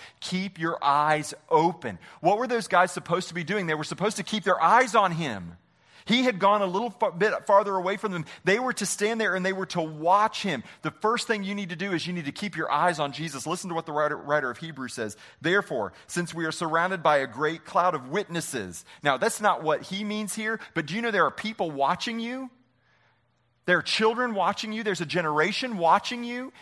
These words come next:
and it matters how you live your life, and it matters if you're awake or asleep and aware of what God is doing.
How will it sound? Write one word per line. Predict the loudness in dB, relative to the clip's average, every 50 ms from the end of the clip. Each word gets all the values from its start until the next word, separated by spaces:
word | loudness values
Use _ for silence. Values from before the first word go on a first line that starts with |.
| -2
and | -2 0 0
it | -2 -2
matters | 2 4 4 4 4 4 2 0 0 0
how | 0 0
you | 0 0 -4
live | -6 -6 -4
your | -2 0 4
life, | 6 6 6 4
and | 2 -4
it | -4
matters | 0 4 4 4 6 4 2 0 0 -2 -4
if | -6 -6
you're | -4 -2 0 2
awake | 2 0 -2 -2 0 2 2 2 0 -2 -4
or | -4 -2 -2 -2
asleep | -2 -4 -4 -4 -4 -4 -4 -6 -6 -6 -4
and | -4 -4
aware | -4 -4 -4 -4 -4 -2 -4
of | -4
what | -4 -4 -4 -2
God | -2 -2 -2
is | -4 -6 -10
doing. | -10 -10 -10 -10 -12 -14 -16